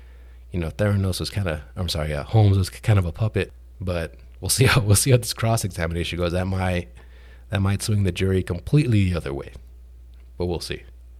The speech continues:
As I was saying, the trial has been going on for about three months. That's because financial crimes are really tough to prosecute, in my experience. I mean, the evidence isn't like a, you know,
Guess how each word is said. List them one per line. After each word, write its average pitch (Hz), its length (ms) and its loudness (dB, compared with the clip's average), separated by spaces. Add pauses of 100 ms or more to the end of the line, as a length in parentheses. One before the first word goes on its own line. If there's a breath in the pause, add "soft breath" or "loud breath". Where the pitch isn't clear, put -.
As 156 160 0
I 120 140 4
was 95 140 0
saying, 113 400 4
the 98 200 2
trial 110 280 0
has 101 100 2
been 98 100 4
going 98 200 6
on 98 140 4
for 101 100 -2
about 78 240 -2
three 120 180 2
months. 117 520 2
That's 147 180 -2
because 139 200 0
financial 113 460 4
crimes 127 360 2
are 90 100 2
really 120 540 0 (120)
tough - 400 -2 (140)
to 117 220 4
prosecute, 127 560 0 (240)
in 113 160 2
my 110 140 6
experience. 110 840 0
I 95 40 -2
mean, 87 260 0 (440)
the 110 100 6
evidence 110 400 6
isn't 101 200 4
like 87 240 2
a, 85 280 2
you 87 100 0
know, 69 140 -2